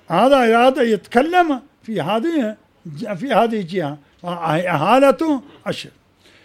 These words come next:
فسر أولًا الإهالة المست-، مستحيل هو محال،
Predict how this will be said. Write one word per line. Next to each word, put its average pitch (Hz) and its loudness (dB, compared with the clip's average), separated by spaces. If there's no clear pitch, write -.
فسر 320 2
أولًا 285 4
الإهالة 220 0
المست-، 214 -4
مستحيل 226 -2
هو 220 2
محال، 233 2